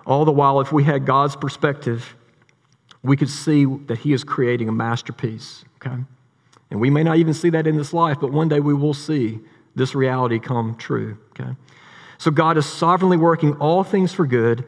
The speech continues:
One day we'll see it. Which then <laughs> brings us to a, another issue we can have here with this verse.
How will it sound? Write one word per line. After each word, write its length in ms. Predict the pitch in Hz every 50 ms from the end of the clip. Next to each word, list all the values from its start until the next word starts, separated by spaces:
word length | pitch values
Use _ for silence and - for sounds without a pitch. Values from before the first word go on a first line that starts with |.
| - - - - - - _ _
One 240 | - 110 123 135 139
day 120 | 131 127 127
we'll 160 | 127 127 120
see 180 | - - -
it. 140 | - - - _ _ _ _ _ _ _ _ _ _ _ _ _ _
Which 160 | - 127 -
then 320 | - 151 165 175 147 127 - - - - -
<laughs> 220 | - - - _ -
brings 320 | 165 143 151 156 147 147
us 100 | 143 139
to 240 | - - 160 147 143 135
a, 240 | 135 139 131 135
another 360 | 131 127 131 143 156 160 151 135
issue 460 | 131 131 123 - - 127 120 117 113
we 120 | 120 123
can 140 | 120 123 110
have 300 | 110 120 117 113 113 107
here 160 | - 123 120
with 160 | 110 110 110
this 200 | 110 110 - -
verse. 400 | - - 113 131 127 117 - -